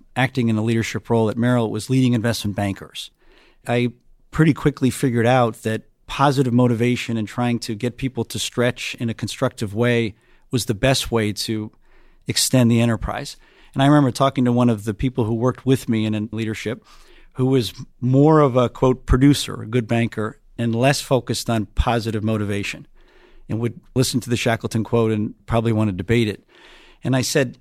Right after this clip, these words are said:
"The challenge that you're creating, and as we're trying to lead this group, 'cause we were kind of co-heads, the good person goes into your office, and then they come out and they feel beaten down, and is there a hope here? We can't be here just for the superstars.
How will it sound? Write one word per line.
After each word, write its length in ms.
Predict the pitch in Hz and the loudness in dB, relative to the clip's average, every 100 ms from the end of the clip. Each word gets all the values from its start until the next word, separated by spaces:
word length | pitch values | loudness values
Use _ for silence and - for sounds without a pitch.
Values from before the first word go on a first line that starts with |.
| _ _ | _ _
"The 160 | 123 127 | 0 0
challenge 480 | - 160 180 190 120 | 2 2 4 4 2
that 140 | 127 | 0
you're 140 | 135 | 0
creating, 500 | 127 - 131 156 139 | 0 2 2 4 2
and 160 | 113 110 | 2 -2
as 180 | - 117 | -4 -6
we're 80 | 123 | -4
trying 220 | - 135 | 0 2
to 160 | 120 120 | 2 -2
lead 220 | - 131 117 | 0 0 2
this 160 | 113 | -2
group, 280 | - 131 101 | -2 -2 -2
'cause 180 | 104 - | -6 -4
we 120 | 120 | -2
were 100 | 113 | -2
kind 180 | - 110 | -2 -4
of 120 | 104 | -4
co-heads, 640 | - 120 101 107 98 98 - _ _ - _ _ - - | -2 0 2 0 -2 -8 -16 _ _ -20 _ _ -20 -6
the 160 | 120 | -2
good 260 | 113 170 180 | 4 6 6
person 340 | - 160 - | 4 2 2
goes 180 | 127 127 | 2 4
into 180 | 151 151 | 4 6
your 220 | 127 123 | 6 6
office, 640 | 123 135 - 113 - - - _ | 4 2 -2 -10 -10 -12 -16 _
and 80 | 117 | 0
then 120 | 131 | 4
they 100 | 139 | 4
come 200 | 139 135 | 4 2
out 160 | 135 143 | 4 4
and 100 | 123 | 2
they 100 | 117 | -2
feel 460 | - 131 120 113 - _ | -2 -2 -2 -4 -12 _
beaten 260 | - 147 131 | -6 -4 -2
down, 380 | 110 127 127 110 | 0 2 2 2
and 240 | 107 101 - | -2 -4 -6
is 180 | 120 | -6
there 260 | 123 117 110 - | -2 0 -2 -6
a 100 | 107 | 0
hope 280 | 135 135 | 2 2
here? 260 | - 104 - _ _ - - _ _ - | 0 -6 -14 _ _ -20 -20 _ _ -10
We 100 | - | -6
can't 320 | 135 190 196 - | -2 2 2 4
be 140 | 185 | 2
here 280 | 156 123 117 | 2 0 0
just 240 | 139 131 | 0 -2
for 180 | - 139 | -2 -4
the 100 | 117 | -2
superstars. 920 | - 165 - 135 - - - - - | -2 0 0 -4 -4 -10 -12 -14 -14